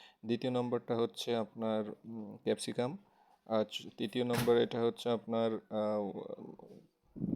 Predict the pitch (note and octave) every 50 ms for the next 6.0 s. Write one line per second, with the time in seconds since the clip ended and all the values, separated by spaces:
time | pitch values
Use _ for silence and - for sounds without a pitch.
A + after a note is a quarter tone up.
0 | - - - - - - - - _ - - - _ _ _ _ C#3 A2 B2 B2+
1 | A#2 C3+ C3 B2 - - C3+ C3 C3 C3 C3 - A2 A2+ A2 A2+ A2+ C3 B2 A#2+
2 | A#2 A2+ A2+ A2+ A2+ A2+ A#2 A#2+ B2+ B2+ A2+ B2 A#2 - - - A2+ - A#2+ A#2+
3 | C3+ D3 - A#2 A2 - - - A#2+ A#2 - - - - - - - - - -
4 | - A#2 A2 A2 A2 A2 A#2+ B2 B2+ B2+ B2 - C3+ B2 A#2+ A#2 A2 G2+ A#2 C3
5 | E3+ F#3+ - - - - - - - - - G#2 G#2 G#2 - - G#2+ G#2+ -